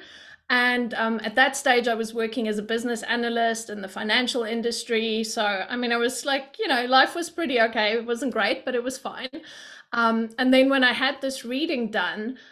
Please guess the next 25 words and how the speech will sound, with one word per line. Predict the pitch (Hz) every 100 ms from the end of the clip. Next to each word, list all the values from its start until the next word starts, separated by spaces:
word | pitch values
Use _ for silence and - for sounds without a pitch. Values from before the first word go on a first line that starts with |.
| -
this | 262 214
woman | 226 240 254 240
basically | 226 233 233 233 220
told | 208 - 247 247
me | 202 214
that | 214 208 190 202 -
I | 226
was | 214 208
a | 208
star | - - 233 226
seed | 226 185 220 247 -
and | 208 208
a | 202
healer. | 311 302 233 151 151 208 - -
And | 226
I | 233
was | 240 233
like, | 220 220 -
"Oh | 233
my | 208 208
goodness, | 233 214 190 196
this | - 202 -
is | 240 269
<laughs> |
intense." | 233 233 - 226 208 269 -